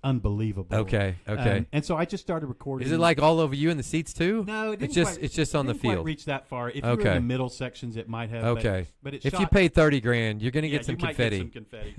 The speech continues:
Speaker 2: <laughs>
Speaker 1: It shot towards the field, so it's kind of from the sidelines in,
Speaker 2: Okay.
Speaker 1: into the field.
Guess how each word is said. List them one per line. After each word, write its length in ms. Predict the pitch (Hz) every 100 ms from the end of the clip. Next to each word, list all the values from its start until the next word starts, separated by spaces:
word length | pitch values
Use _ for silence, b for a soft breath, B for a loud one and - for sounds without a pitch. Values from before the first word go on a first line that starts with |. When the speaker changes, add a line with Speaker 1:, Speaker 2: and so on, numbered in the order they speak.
| 127 165
Speaker 2:
<laughs> 200 | 180 202
Speaker 1:
It 60 |
shot 240 | - 202 -
towards 360 | 170 185 143
the 80 | 117
field, 360 | - 123 113 107
so 120 | 147
it's 100 | 127
kind 220 | - 175
of 100 | 151
from 180 | 143 127
the 80 | 110
sidelines 680 | - 120 117 113 110 104 -
in, 60 | 113
Speaker 2:
Okay. 320 | 110 101 90
Speaker 1:
into 320 | 131 123 110 101
the 80 | 95
field. 280 | 101 98